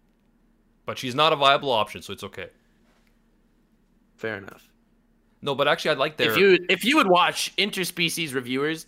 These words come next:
Speaker 2: I would have had such an amazing joke for you, which is why you're gonna have to watch interspecies reviewers right after Rant Cafe.
Speaker 1: I will watch
Speaker 2: Because
Speaker 1: it
Speaker 2: one of
Speaker 1: because
Speaker 2: the species they needed to review were fairies, and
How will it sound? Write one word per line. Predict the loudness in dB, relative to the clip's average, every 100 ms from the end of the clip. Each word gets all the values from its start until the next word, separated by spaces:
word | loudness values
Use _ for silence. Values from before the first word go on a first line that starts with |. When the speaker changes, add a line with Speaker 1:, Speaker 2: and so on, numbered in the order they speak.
| _ -4
Speaker 2:
I | -2
would |
have | -2
had | -2 -4
such | -4 -4
an | -4
amazing | -2 -2 -2 -4 -4
joke | -2 -2
for | -4
you, | -10 -10 -14 _ _
which | -10 -6
is | -2
why | 0
you're | 0
gonna | 0 -2
have | -2 -2
to | -2
watch | 0 0
interspecies | -4 -10 -8 -6 -6 -6 -8
reviewers | -2 2 4 2 -2 -18 _
right | -6 2 4 4 2 0
after | 0 0 -2 -6
Rant | -2 -4 -6
Cafe. | -10 -10 -10 -12 -8
Speaker 1:
I | -4
will | 0 2
watch | 4 4 2
Speaker 2:
Because | -2 -2
Speaker 1:
it |
Speaker 2:
one | 0
of | 0
Speaker 1:
because | -2
Speaker 2:
the |
species | -6 -2 -2 0 -2 0
they | 0
needed | 2 0 -2
to | -2
review | -2 -2 -4 -2
were | -2 -4
fairies, | -2 -2 -2 -4 -8 -16 _ _ -4
and | -4 -4